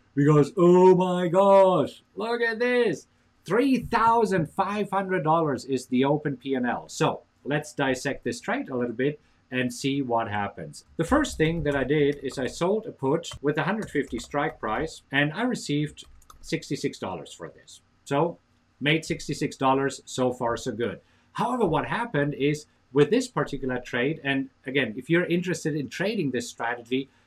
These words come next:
I'll link to a playlist in the description where you see this strategy in more detail. So I made sixty-six dollars. Then I got assigned. So this is where I had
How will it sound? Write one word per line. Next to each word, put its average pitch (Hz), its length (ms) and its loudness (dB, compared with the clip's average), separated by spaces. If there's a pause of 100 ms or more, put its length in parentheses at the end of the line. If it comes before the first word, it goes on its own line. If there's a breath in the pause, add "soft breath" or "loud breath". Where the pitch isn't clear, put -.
(140 soft breath)
I'll 240 200 0
link 190 220 2
to 147 120 0
a 123 80 -2
playlist 131 640 -4
in 139 120 -2
the 139 60 0
description 127 540 -4
where 120 160 -2
you 117 80 -4
see 123 220 -6
this 120 200 -4
strategy 117 600 -6
in 107 80 -20
more 107 240 -10
detail. 95 540 -18 (340 soft breath)
So 208 160 2
I 190 60 2
made 247 280 -2
sixty-six - 540 -6
dollars. 123 460 -4 (200)
Then 247 500 2 (360)
I 113 120 -4
got 120 200 -4
assigned. 107 540 -4 (200)
So 139 200 0
this 202 240 6
is - 180 -2
where 123 460 2
I 120 360 0
had 151 540 -2